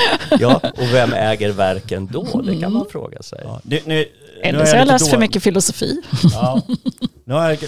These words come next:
Speaker 3: lite dålig research här, men jag, jag har för mig att det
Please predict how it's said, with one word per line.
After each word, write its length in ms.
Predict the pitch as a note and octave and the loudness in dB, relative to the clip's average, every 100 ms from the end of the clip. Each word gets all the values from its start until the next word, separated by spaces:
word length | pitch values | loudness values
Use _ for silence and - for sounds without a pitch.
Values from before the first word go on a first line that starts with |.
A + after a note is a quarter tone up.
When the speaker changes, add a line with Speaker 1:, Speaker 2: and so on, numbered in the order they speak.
| B2+ | -10
Speaker 3:
lite 160 | D3 | -10
dålig 340 | C#3+ D3 A#2+ B2+ | -8 -6 -6 -6
research 400 | C3+ G3 D#3+ - | -6 -6 -4 -4
här, 100 | G#2 | -2
men 140 | A2 | -2
jag, 80 | A#2+ | -4
jag 180 | A#2 C3 | -4 -4
har 200 | C3 G3+ | -2 -6
för 260 | - C3+ A#3 | -4 -4 -4
mig 120 | D#3+ | -6
att 100 | A2 | -6
det 280 | A#2 G#2 | -6 -6